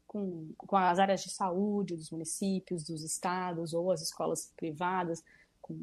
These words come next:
com parcerias privadas, que, que de-, disponibilizam, disponibilizam esse tipo de, de ajuda, porque senão a gente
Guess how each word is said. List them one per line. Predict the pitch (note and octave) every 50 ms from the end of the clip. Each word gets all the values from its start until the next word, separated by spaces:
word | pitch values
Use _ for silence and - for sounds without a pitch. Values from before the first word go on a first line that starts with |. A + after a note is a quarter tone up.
| - -
com | - E3 D#3+
parcerias | D3 E3 D#3+ - - E3 E3+ F3 E3
privadas, | - - D#3 C#3+ D3 E3+ F3 F#3 F#3+ F#3+ F#3 F3 E3+ E3+ - - _ _ _ _ _ _ _
que, | - - - E3+ - -
que | - F3+ E3+ - _ -
de-, | C4 F#3+ F#3 A3+ - -
disponibilizam, | F3+ F3 G#3+ - - - C4 B3 B3 G#3+ A#3+ A3+ G3+ G#3+ C4+ F4 F4 F#4+ G4 G4 - -
disponibilizam | - F#3+ G#3 G3 - - A3+ G#3+ G3+ G3 G3+ A#3 C4 - F4+
esse | D4+ - -
tipo | - - - C4 A#3+ - -
de, | G#3 G#3 G#3+ G#3+ G3+ - -
de | F#3 F3 A3
ajuda, | G#3 F#3+ E3 D#3 D#3 D3+ D3+ D3 - -
porque | - F3+ - -
senão | F#3 - F#3 E3+ E3+ F3 G#3 A#3+
a | B3
gente | A3 A3+ G#3 G#3 - - A#3